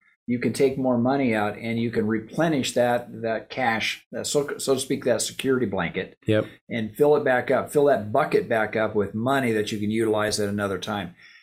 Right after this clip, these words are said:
Speaker 1: But the whole issue is, how do you stabilize the income flow without jeopardizing the underlying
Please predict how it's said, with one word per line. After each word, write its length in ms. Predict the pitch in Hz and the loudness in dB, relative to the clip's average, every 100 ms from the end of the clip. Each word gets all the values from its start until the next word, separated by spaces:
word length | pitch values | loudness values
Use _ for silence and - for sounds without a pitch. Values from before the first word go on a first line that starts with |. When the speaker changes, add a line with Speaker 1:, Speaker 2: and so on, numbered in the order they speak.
| _ | _
Speaker 1:
But 120 | 139 127 | -6 -2
the 60 | |
whole 240 | 131 - 160 | 4 6 6
issue 340 | 180 175 131 | 4 4 4
is, 260 | 120 117 - _ _ | 2 0 -8 _ _
how 160 | 147 160 | -2 2
do 80 | |
you 100 | 160 117 | 2 2
stabilize 1160 | - - 165 185 165 120 101 98 95 101 - _ - | -2 2 4 6 6 4 4 2 0 -2 -10 _ -6
the 80 | 117 | -6
income 640 | - 151 175 175 139 113 | -4 0 2 2 0 0
flow 300 | - 113 110 | 0 2 2
without 420 | 113 110 120 104 | 4 4 4 0
jeopardizing 840 | 104 143 - - 107 104 104 104 104 | 2 0 2 2 4 2 2 0 -2
the 180 | 113 - | -4 -4
underlying 920 | 131 135 127 117 113 113 110 107 | -2 2 2 4 2 2 0 -2